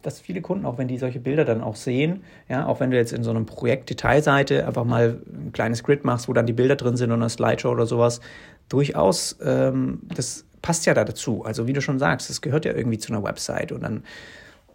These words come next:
glaub ich, das kann schon auch ziehen, dass man da merkt, ich kaufe hier ein Package und wir brauchen, wir sind jetzt gerade, wenn man, ja, ich hab jetzt viele Kunden, die einfach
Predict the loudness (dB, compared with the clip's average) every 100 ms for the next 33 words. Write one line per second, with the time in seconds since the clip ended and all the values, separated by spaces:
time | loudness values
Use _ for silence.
0 | -8 0 2 2 0 2 2 2 2 2
1 | 2 0 0 -2 -6 -6 -2 0 2 4
2 | 4 2 -2 -20 -20 -20 _ _ _ 2
3 | 6 6 4 -2 4 6 6 4 6 4
4 | 6 2 0 -4 -2 -2 0 2 4 4
5 | 0 -2 0 0 -2 -8 -20 -20 -16 -12
6 | -10 -10 2 4 6 4 4 4 2 0
7 | -2 -12 -6 -4 0 2 2 0 2 2
8 | 4 4 4 2 0 -4 -8 -8